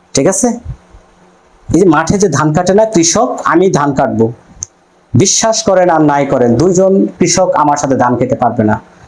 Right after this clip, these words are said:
আমি ক্ষেত লাই-, মানে, ক্ষেত যে লাগাই আছে না, মানে, চারা যে লাগাই, দুইজন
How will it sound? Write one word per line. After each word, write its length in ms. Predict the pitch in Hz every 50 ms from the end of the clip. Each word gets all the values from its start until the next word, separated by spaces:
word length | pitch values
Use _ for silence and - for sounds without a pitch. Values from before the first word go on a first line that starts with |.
| - _ _ _ -
আমি 220 | - 156 175 180
ক্ষেত 240 | 175 180 185 185 185
লাই-, 320 | 196 185 180 170 - - 135 139 -
মানে, 180 | 123 123 131 131
ক্ষেত 240 | 131 - 185 196 190 196 -
যে 100 | 185 170
লাগাই 460 | 147 131 127 131 135 151 165 160 160
আছে 200 | 160 151 - 170
না, 200 | 185 220 220 - - - - - -
মানে, 220 | - 120 117 117 117
চারা 260 | - 175 175 180 175
যে 260 | 147 151 151 151 151 139
লাগাই, 380 | 120 113 110 120 120 113 - - - - _ _ _ _ _ _ _ _ _ - - - - - - - - - - - - _ _ _ _ _ -
দুইজন 520 | 113 139 196 214 196 220 220 220 220 -